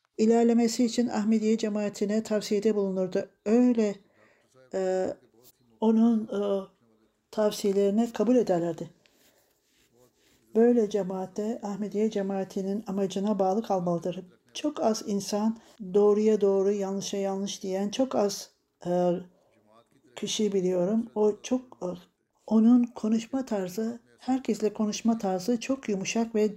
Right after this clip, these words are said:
çok, e, naziktir. Namaz kılmak için bütün işlerini bir kenara bırakırdı. Eğer bir kişi onunla sert olarak konuşursa onlara çok nazik olarak cevap verirdi. Ve bir Ahmedi hiçbir zaman sert bir sesle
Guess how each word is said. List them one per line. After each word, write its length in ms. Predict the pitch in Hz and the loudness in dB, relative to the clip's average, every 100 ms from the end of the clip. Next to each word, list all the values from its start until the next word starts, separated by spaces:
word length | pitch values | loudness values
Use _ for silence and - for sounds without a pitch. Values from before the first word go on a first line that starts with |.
| - | -8
çok, 360 | - 262 - 180 | -4 -4 -6 -4
e, 240 | 180 180 175 _ _ | 0 0 -4 _ _
naziktir. 680 | 202 202 190 254 - 175 - _ _ _ _ _ _ | 0 0 2 -2 -2 -10 -12 _ _ _ _ _ _
Namaz 400 | 202 214 226 233 | 0 4 4 2
kılmak 320 | 233 226 240 | 2 4 2
için 260 | - - 226 | -2 -4 -4
bütün 260 | 226 - 311 | -4 -8 -8
işlerini 520 | 226 - 214 214 226 | -8 -2 0 0 0
bir 160 | 220 | -2
kenara 400 | - 208 208 214 | -2 -2 0 0
bırakırdı. 520 | 196 170 185 165 156 151 _ - _ _ | 0 -2 -2 -6 -6 -14 _ -20 _ _
Eğer 360 | 208 208 214 208 | 0 2 2 2
bir 160 | 220 | 0
kişi 300 | 220 - 220 | 0 -6 -6
onunla 400 | - 208 208 208 | -4 -4 -2 -4
sert 320 | 196 254 254 233 | -4 -4 -2 0
olarak 320 | 190 185 185 | 0 0 -2
konuşursa 680 | 196 180 - 175 - 277 - | -6 -6 -8 -6 -6 -6 -4
onlara 460 | 208 196 196 226 226 | -2 0 0 0 -2
çok 280 | 277 269 | -6 -4
nazik 400 | 202 196 196 262 | -2 0 -2 -2
olarak 320 | 233 180 175 180 | 0 0 -2 0
cevap 320 | 185 185 185 | 0 0 0
verirdi. 400 | 165 165 165 160 _ | -2 -2 -6 -16 _
Ve 320 | 202 220 247 - 220 | -2 0 0 -2 0
bir 320 | 214 - 196 | 0 0 -4
Ahmedi 440 | 180 202 214 226 | -2 -2 -2 -2
hiçbir 280 | 320 - 220 | -2 -2 -4
zaman 400 | 196 208 202 233 | -2 -2 2 0
sert 460 | 226 - 262 254 226 | -2 -2 -2 -2 -2
bir 260 | 214 202 _ _ _ _ | -2 -4 _ _ _ _
sesle 720 | - - 233 226 208 220 262 | -10 -2 -2 -2 -2 0 -2